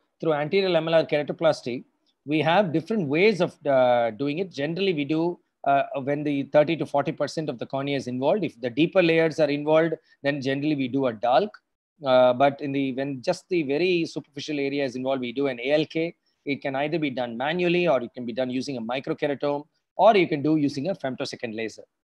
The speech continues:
Femtosecond laser can be used only if the opacities are very minimal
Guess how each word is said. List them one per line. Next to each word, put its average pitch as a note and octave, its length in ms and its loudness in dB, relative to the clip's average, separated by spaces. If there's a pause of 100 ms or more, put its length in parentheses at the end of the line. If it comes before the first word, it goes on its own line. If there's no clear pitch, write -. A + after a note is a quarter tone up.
(500)
Femtosecond G3+ 520 2
laser F#3+ 280 2
can E3+ 220 0
be F3 100 2
used F3 460 2
only F3+ 440 4
if F3 300 -4 (440)
the C#3+ 100 -4
opacities D#3 560 2
are C3 80 2
very C3 220 -2
minimal E3+ 480 2